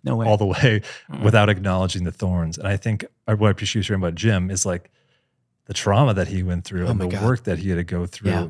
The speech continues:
Speaker 2: to, to, to bring the teaching out of
Speaker 1: Yeah.
Speaker 2: those wounds is so hard
Speaker 1: Yeah.
Speaker 2: and hard won. And I think about that for each of us in our
Speaker 1: Yeah.
Speaker 2: own context. So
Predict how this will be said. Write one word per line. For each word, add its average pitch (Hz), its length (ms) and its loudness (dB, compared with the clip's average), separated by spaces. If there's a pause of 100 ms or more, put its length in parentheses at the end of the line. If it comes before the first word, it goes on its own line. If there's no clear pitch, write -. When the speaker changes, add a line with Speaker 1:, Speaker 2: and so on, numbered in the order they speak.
(180)
Speaker 2:
to, 98 320 -4 (120)
to, 92 280 -6 (380)
to 117 100 0
bring 117 260 6
the 110 100 2
teaching 104 440 -2
out 85 200 -2
of 104 40 2
Speaker 1:
Yeah. 98 80 -2
Speaker 2:
those 92 180 -2
wounds 107 520 -4 (640)
is 117 160 -4
so 117 960 2 (140)
hard 90 640 -6 (200)
Speaker 1:
Yeah. 98 220 -6
Speaker 2:
and 101 100 -2
hard 110 280 0
won. 87 460 -2 (460)
And 98 120 0
I 95 60 0
think 123 200 2
about 107 360 -4 (440)
that 117 160 0
for 92 120 -10
each 117 180 -2
of 90 100 -4
us 80 220 -4
in 98 40 -4
our 92 120 -2
Speaker 1:
Yeah. 95 260 2
Speaker 2:
own 90 300 -4
context. - 600 -4
So 107 260 2